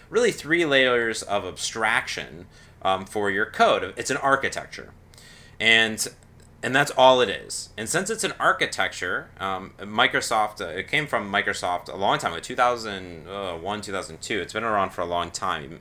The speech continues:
Uh, it's been very tried and true. And the M V V M architecture pattern is the core for all W P F,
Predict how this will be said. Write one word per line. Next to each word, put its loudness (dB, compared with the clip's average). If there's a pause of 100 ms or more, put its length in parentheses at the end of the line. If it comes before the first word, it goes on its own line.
(120)
Uh, -8 (400)
it's -10
been -4 (160)
very 4
tried 4
and -6
true. -2 (240)
And -4
the -4
M -2
V 2
V 0
M -2
architecture 0
pattern 0 (500)
is 0
the -6
core 0
for -4
all 4
W -2
P -4
F, 4